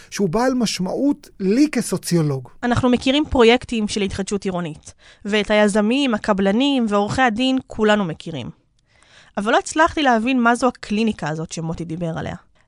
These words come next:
Speaker 2: הבנתי שזו איזו תוכנית לימודית באוניברסיטת תל אביב,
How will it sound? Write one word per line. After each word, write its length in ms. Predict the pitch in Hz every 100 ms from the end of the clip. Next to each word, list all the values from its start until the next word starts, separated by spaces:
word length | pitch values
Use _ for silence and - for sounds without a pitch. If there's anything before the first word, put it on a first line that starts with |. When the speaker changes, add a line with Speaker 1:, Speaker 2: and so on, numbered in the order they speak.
| _
Speaker 2:
הבנתי 560 | 220 208 330 370 294 269
שזו 300 | - 208 202
איזו 160 | 196
תוכנית 420 | 202 196 254 302 359
לימודית 500 | 262 202 233 254 190
באוניברסיטת 960 | 196 185 185 - 196 190 208 - 226
תל 120 | 175
אביב, 420 | 160 190 285 247